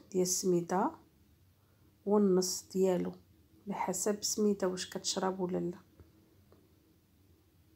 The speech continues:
بالنسبه للبيض انا درت البيضات بلديين، غادي تجيني،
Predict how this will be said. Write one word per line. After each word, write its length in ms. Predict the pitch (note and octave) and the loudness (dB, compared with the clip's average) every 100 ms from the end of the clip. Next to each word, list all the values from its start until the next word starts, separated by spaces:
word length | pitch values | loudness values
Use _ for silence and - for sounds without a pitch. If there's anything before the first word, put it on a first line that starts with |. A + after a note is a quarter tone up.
| _ _ - _ _ _ _ _ _ _ _ _ _ _ _ - _ - - _ _ _ _ _ - - | _ _ -20 _ _ _ _ _ _ _ _ _ _ _ _ -20 _ -20 -20 _ _ _ _ _ -20 -10
بالنسبه 520 | F3 F#3 G3+ - G3 | -8 -2 -2 0 0
للبيض 540 | F#3 F#3 G3 A#3 D4 - - - | 2 2 4 4 2 -6 -20 -8
انا 200 | G#3 F#3 | -2 0
درت 300 | F#3 F#3+ - - | 0 -4 -8 -6
البيضات 560 | F#3+ F#3 F#3 F#3 - | -4 -2 -4 -4 -2
بلديين، 800 | F3+ F3 F3 E3+ F3+ F3 A#3+ D#4+ - _ | -2 -2 -6 -4 -2 0 0 -2 -10 _
غادي 200 | F3 F3+ | -6 -4
تجيني، 600 | F3 - F3+ F3 E3+ D#3+ | -6 -2 0 2 0 -4